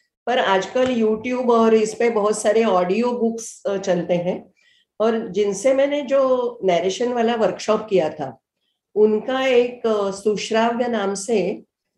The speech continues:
अ, आई magazine है उनका, जो ई मैगज़ीन को उन्होंने आई magazine किया हुआ है और वो magazine निकलता है। अ, उसमें पहले मैंने कुछ पढ़ना शुरू किया था और फिर, अ,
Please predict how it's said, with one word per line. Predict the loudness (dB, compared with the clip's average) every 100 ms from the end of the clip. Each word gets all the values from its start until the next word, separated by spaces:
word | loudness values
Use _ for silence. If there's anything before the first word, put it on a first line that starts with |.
| _
अ, | -4 -4 -2
आई | 0 2
magazine | 4 2 0 -2 0 0
है | -6 -12 _ _
उनका, | -16 -14 -16 -20 _ _ _ _ _ _ _ -2
जो | 0 2
ई | 0 4
मैगज़ीन | 4 2 0 0
को | 0
उन्होंने | 0 2 2 2
आई | 0 0 2
magazine | 2 0 0 0 0
किया | 2 2
हुआ | 2 -2 -4
है | -4 -6 -8 _ _ _ -6
और | 0 2 2
वो | 2 0
magazine | 0 -2 0 0
निकलता | 2 0 -6 -8 -6 -6
है। | -8 -12 _ _ _ _ _ -8
अ, | -6 -2
उसमें | -2 -2 -6 -6 -8
पहले | -2 2 2
मैंने | 0 -2 -2
कुछ | -4 -8 -12
पढ़ना | -6 -4 -2 -4
शुरू | -4 -8 -8
किया | -6 -6 -6
था | -10 -12 -14 _ _ _ _ _ _ _
और | -10 -10
फिर, | -8 -6 -2
अ, | 0 -2 -4 -8